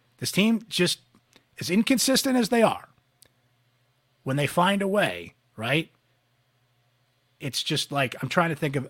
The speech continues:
a, a comparison here. Everybody's maybe had that, that brother or sister or son or daughter or somebody you know in the family that <laughs> you don't quite know what you're gonna get, and you kinda breathe a si-, you breathe a sigh of relief, like when they come over th-, for Thanksgiving. It's like, "Oh, Timmy behaved himself this time," right?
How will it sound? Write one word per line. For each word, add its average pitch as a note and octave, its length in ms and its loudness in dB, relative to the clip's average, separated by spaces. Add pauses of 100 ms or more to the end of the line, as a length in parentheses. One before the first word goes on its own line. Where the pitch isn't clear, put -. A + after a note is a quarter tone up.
a, D3 160 -6
a C#3+ 60 -6
comparison C3 580 -2
here. G2 140 -8
Everybody's C#3+ 500 -4
maybe C3+ 260 -4
had B2 200 -6
that, A2+ 160 -6 (680)
that B2+ 320 -4
brother C#3+ 340 2
or B2 140 0
sister C#3+ 640 0
or A2 420 -6 (180)
son E3 280 0
or C#3+ 100 0
daughter C3+ 460 0
or G#2 60 -6
somebody C#3+ 280 -2
you C3 60 -6
know C#3+ 200 -2
in C3 60 -4
the A#2 60 -6
family C#3 520 -4
that A2 260 -8 (280)
<laughs> - 240 -20
you - 760 -4
don't E3+ 240 4
quite F3 260 6
know E3 140 6
what D#3+ 180 2
you're D#3 80 0
gonna C#3+ 180 0
get, C3+ 420 -2 (460)
and C3+ 120 -4
you B2+ 60 -2
kinda E3 240 2
breathe C#3 320 0
a C#3 40 2
si-, - 380 -2
you C3 100 -2
breathe D3+ 380 2
a - 20 4
sigh D#3+ 280 2
of D#3 100 -2
relief, C#3 400 -2
like D3 160 -2
when B2+ 80 -4
they B2+ 80 -4
come C#3 160 -2
over C#3+ 200 0
th-, - 220 -12
for - 160 -4
Thanksgiving. D3 640 -2
It's D3 120 -4
like, D3+ 140 -6
"Oh, D4+ 160 2
Timmy D4+ 300 2
behaved F#3+ 380 4
himself D3 440 2
this - 220 -6
time," G2 240 -8
right? C#3 260 -2